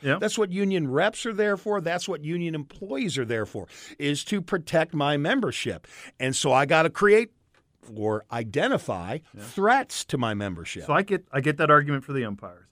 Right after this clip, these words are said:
Speaker 1: I'd be really interested to know a survey of baseball players, how they feel about it.
Speaker 2: I would too. I
Speaker 1: Yeah,
Speaker 2: mean,
Speaker 1: I'd
Speaker 2: no, I
Speaker 1: love
Speaker 2: would
Speaker 1: to know.
Speaker 2: really be
Speaker 1: 'Cause
Speaker 2: interested.
Speaker 1: in a game that, um, baseball as a, as a sport has been leading edge in terms of using data.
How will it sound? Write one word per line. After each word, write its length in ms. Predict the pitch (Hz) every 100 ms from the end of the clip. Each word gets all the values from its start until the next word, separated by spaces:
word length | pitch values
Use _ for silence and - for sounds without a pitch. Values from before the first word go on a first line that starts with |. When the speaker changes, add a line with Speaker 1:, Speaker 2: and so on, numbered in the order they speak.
| _ _ _ _ _ -
Speaker 1:
I'd 140 | 151
be 100 | 131
really 420 | 123 127 147 143 131
interested 380 | 120 - 127
to 80 | 113
know 460 | 110 110 107 107 101 _ _ _ _ _ _ _ _ _ -
a 80 | 110
survey 440 | - 135 123 120
of 120 | 110
baseball 420 | 101 110 - 104 90
players, 520 | - 101 95 92 - _ -
how 100 | 113
they 140 | 107 101
feel 320 | - 107 92
about 300 | 90 92 92
it. 120 | _ _
Speaker 2:
I 140 | - 247
would 220 | 349 370
too. 260 | 294 302 156
I 60 |
Speaker 1:
Yeah, 40 | 202
Speaker 2:
mean, 120 | 226
Speaker 1:
I'd 120 | 302
Speaker 2:
no, 140 | 240 247
I 80 | 208
Speaker 1:
love 140 | 233
Speaker 2:
would 100 | 240
Speaker 1:
to 60 | 196
know. 80 | 185
Speaker 2:
really 220 | 208 196
be 220 | 160 160
Speaker 1:
'Cause 80 | 143
Speaker 2:
interested. 300 | 139 117 -
Speaker 1:
in 120 | 170
a 60 | 214
game 580 | 170 185 185 180 180 180 -
that, 420 | 117 127 127 127 135 _ _ _ _ -
um, 500 | 123 113 107 104 98 _ _ _ _ _ - -
baseball 500 | 143 190 196 185 135 127
as 200 | 123 104
a, 100 | 110
as 140 | 117 101
a 60 |
sport 460 | - - 180 208 139
has 140 | 123
been 260 | 110 120 113
leading 360 | 131 165 170 151
edge 260 | 147 139
in 80 | 127
terms 300 | 113 131 123
of 120 | 117
using 320 | 117 117 117 107
data. 340 | 104 95 92